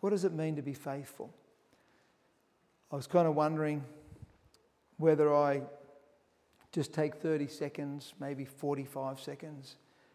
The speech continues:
and just let you think about, if you had to give a definition of what it is to be faithful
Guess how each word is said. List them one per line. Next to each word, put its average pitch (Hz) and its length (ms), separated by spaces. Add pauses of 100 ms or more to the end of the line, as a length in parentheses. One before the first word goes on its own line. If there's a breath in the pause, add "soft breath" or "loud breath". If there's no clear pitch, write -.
(300 soft breath)
and 139 140
just 147 200
let 151 180
you 156 140
think 156 280
about, 135 400 (140)
if 135 140
you 180 80
had 175 120
to 160 60
give 147 180
a 151 80
definition 147 600
of 127 120
what 143 200
it 143 140
is 143 220
to 151 120
be 135 100
faithful - 760